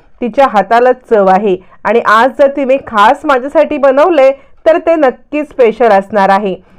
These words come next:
इतके दिवस मी तिला कधी कौतुकाची दाद देऊ शकत नव्हतो, पण आज,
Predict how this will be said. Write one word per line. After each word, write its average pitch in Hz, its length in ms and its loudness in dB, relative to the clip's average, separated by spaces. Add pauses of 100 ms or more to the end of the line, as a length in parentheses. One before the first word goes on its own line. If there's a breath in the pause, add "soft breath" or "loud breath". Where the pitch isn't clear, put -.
(120)
इतके 302 360 -4
दिवस 320 420 2
मी 262 120 -2
तिला 269 280 0
कधी 277 260 0
कौतुकाची 269 840 0 (300 soft breath)
दाद 240 280 2
देऊ 277 320 -2
शकत 269 400 -2
नव्हतो, 220 480 -4
पण 220 120 0
आज, 240 300 2